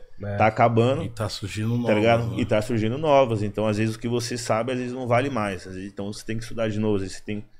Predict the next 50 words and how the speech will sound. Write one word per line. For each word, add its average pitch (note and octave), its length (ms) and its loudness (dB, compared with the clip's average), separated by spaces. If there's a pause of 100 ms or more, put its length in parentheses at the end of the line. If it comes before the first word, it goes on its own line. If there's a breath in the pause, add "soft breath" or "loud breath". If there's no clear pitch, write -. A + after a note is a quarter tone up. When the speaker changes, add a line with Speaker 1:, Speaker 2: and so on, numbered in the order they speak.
(260)
Speaker 2:
opção G#2 320 -4
de G2+ 120 -4
fazer G#2 340 -2
o G#2 60 -2
quê? G#2 120 -6
Um, G2 320 -4
um, G2 440 -10
um G2 40 -8
curso G2 300 -8
rápido, F#2 480 -2 (480)
tá G2 80 -4
ligado? F#2+ 400 0
Eu G2+ 40 -4
não A#2 120 -2
sei, A#2+ 320 2
porque G#2 560 0
é A2+ 120 0
isso. A#2 320 0
Cada G#2 320 0
pessoa G#2+ 380 -2
é - 40 2
uma A2+ 60 0
pessoa. A2 500 0 (320 soft breath)
Cada G#2 160 0
pessoa A2+ 240 4
tem A#2+ 100 2
uma A2+ 80 4
forma A#2 220 6
de A2+ 80 6
aprender, A2+ 580 2
tá A2+ 100 -6
ligado? G2+ 440 -2
Uma G2+ 180 -2
velocidade. G#2 720 0 (460 soft breath)
Então, A2 640 0
é G#2 100 -4
o G#2 60 -2
que - 80 -4
eu A#2+ 60 0
falo, A2+ 260 4
não A#2 80 4
é A#2+ 40 4
uma C#3+ 160 4
regra, G#2 360 4
mas F#2+ 200 -4
se - 80 -6
você G#2+ 260 2
tem A2+ 140 0
uma B2 80 0
opção G2 400 -2